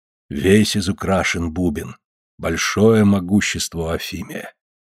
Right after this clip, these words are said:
Прошла, потускнела слава древних саамских богов.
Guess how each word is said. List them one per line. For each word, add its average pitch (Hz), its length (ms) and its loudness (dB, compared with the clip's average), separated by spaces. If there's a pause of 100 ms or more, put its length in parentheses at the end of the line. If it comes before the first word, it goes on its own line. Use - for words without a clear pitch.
(680)
Прошла, 135 640 4
потускнела 104 720 0
слава 110 460 4
древних 98 520 2
саамских 92 640 -2
богов. 80 600 -10